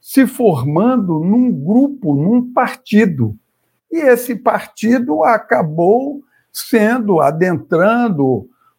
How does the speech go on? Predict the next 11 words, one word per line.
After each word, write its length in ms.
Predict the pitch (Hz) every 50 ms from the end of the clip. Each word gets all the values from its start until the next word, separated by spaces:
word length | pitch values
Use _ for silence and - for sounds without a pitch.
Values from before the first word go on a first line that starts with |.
| _
como 600 | _ - 151 156 151 147 147 147 139 135 135 131 120
autoridade 1160 | 123 131 123 - _ - 131 123 135 139 113 92 87 127 143 165 - - 196 185 139 120 131
no 220 | 120 120 131 135
Sinédrio, 880 | 127 - - - 135 123 120 117 117 131 175 202 208 202 185 156 143 123
pouco 380 | - - 156 160 156 156 - 131
a 40 |
pouco 520 | - - _ - 147 185 208 202 208 202 160
foram 540 | - - - 165 170 180 175 180 185 190 - _ _ _ _ _ _ -
entrando 720 | 180 185 160 - - _ 190 185 226 262 226 190 190 156
no 180 | 139 139 135 127
Sinédrio 720 | 123 - - 170 160 160 151 165 202 226 214 220 240 247